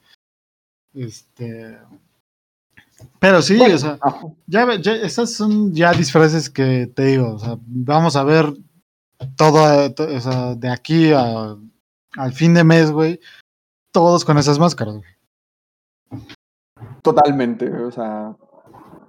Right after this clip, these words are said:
Speaker 2: totalmente. Y
Speaker 1: Y
Speaker 2: otra
Speaker 1: yo, yo,
Speaker 2: ventaja
Speaker 1: ajá.
Speaker 2: del juego del calamar es que como hay tres diseños <laughs> de personaje, por decirlo así, no te vas a meter en pedos de que le copiaste al otro güey, porque lo mismo y ese cabrón es triángulo y tú eres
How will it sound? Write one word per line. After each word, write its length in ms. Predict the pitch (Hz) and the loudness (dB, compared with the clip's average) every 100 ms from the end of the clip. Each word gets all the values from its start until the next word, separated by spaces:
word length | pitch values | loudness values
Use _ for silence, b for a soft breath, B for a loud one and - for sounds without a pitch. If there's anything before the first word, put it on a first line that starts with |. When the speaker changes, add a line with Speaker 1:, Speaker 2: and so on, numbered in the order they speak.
| _ | _
Speaker 2:
totalmente. 640 | - 139 131 123 120 120 113 B 175 | -4 0 2 2 -2 -6 -10 B -4
Y 60 | 180 | 2
Speaker 1:
Y 40 | |
Speaker 2:
otra 180 | 190 233 | 4 4
Speaker 1:
yo, 60 | 240 | 4
yo, 40 | |
Speaker 2:
ventaja 440 | 226 226 220 208 220 | 4 2 4 2 0
Speaker 1:
ajá. 260 | 147 - - | -2 -12 -8
Speaker 2:
del 440 | 135 123 127 123 | 0 2 4 2
juego 240 | 123 147 | 2 2
del 120 | 151 151 | 2 0
calamar 340 | 156 147 147 | -2 -2 -2
es 120 | 139 | -4
que 140 | - - | -8 -12
como 500 | 110 107 104 101 _ | -10 -10 -10 -14 _
hay 220 | 123 123 - | -4 -4 2
tres 260 | 165 185 | 4 4
diseños 680 | 202 196 208 185 180 - - | 2 0 2 2 0 -4 -10
<laughs> 460 | 277 - _ _ - | -12 -14 _ _ -12
de 260 | 117 113 _ | -12 -12 _
personaje, 880 | - 131 131 139 175 185 - 165 - _ _ - | -2 0 0 -2 0 -2 -4 -12 -14 _ _ -10
por 160 | 127 127 | -8 -6
decirlo 380 | 127 139 151 | -8 -8 -6
así, 280 | 143 147 - _ _ _ _ _ _ _ _ _ _ _ _ - B | -6 -8 -14 _ _ _ _ _ _ _ _ _ _ _ _ -20 B
no 160 | 165 180 | -4 2
te 80 | 233 | 2
vas 140 | 208 | 2
a 40 | |
meter 240 | 214 165 180 | 0 0 0
en 160 | 175 | 0
pedos 320 | 170 156 170 165 | 2 2 2 0
de 120 | 156 | -2
que 100 | 135 | -2
le 100 | 120 | -2
copiaste 380 | 120 - - 131 | -4 -6 -6 -6
al 80 | 113 | -8
otro 200 | 113 131 | -8 -8
güey, 160 | 349 - _ | -8 -12 _
porque 200 | - 139 | -10 -6
lo 80 | 131 | -2
mismo 200 | 139 180 | -2 -2
y 40 | |
ese 140 | 160 165 | -2 0
cabrón 280 | 131 127 | 0 0
es 140 | 123 123 | -2 -4
triángulo 380 | 135 143 165 147 | 0 0 2 0
y 60 | |
tú 80 | 143 | -2
eres 340 | 120 - - | -6 -8 -18